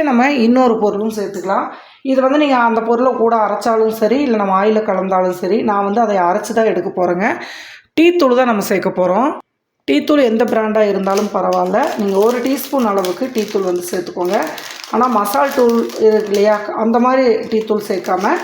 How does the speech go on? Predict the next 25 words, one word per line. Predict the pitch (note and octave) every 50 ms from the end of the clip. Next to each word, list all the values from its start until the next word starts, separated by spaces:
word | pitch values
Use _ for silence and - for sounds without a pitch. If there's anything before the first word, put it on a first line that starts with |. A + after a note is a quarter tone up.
| - - - - - - - _ G#3
ஆ, | G3 F#3+ F#3+ F#3+ F#3 -
சாதாரணமான | B3+ A#3 A#3+ C4 C#4 C#4+ C#4+ C#4+ C4+ C4 C4 C4 C4 C4+ C#4 C4+ - G#3
ஒரு | G#3 G#3 G#3+ A#3
டீ | A3 G#3+ -
தூள் | A#3 G#3+ G#3
இருக்கும் | G3+ G3+ G#3 G3+ G3 G3
இல்லையா, | G3+ G#3+ A#3 A3+ G#3 F#3+
மசால் | G3+ G3+ - - A#3 A#3 A3+ G#3
இதெல்லாம் | A3 G#3+ G#3 A3 G#3+ -
கலக்காம | G3+ F#3+ G3+ G3+ - - G#3 A3 G#3+ G3+
இருக்கும் | F#3+ - G#3 F#3+
இல்லையா, | G3 A3 A3+ G#3+ G3 G3
அந்த | G3+ G3+ A3 A3
டீ | A3 A3+ A3
தூள் | - A3 A3 A3+
வந்து | G3 G#3+ G#3+ G3 G3+
ஒரு | G#3+ A3 - - -
டீஸ்பூன் | G#3 G#3+ G#3+ - - G#3+ G3 F#3+ F#3
அளவுக்கு | F3+ E3+ F3 F3 F3+ A#3 D4+ - - - - - - - - - - -
இப்போ | - G#3+ F#3+ G3
இது | G3 A3 G#3+ G#3
கூடவே | A3 A3 A3+ A3+ A3+ A#3 G#3+
நல்லா | F#3+ F#3 F#3 F#3+ F#3+ - -
சேர்த்துட்டு, | G3+ G3 G3+ - - F#3+ A3 A3+ D#4 E4 - - - - - - - - A3
இப்போ | A3 A3+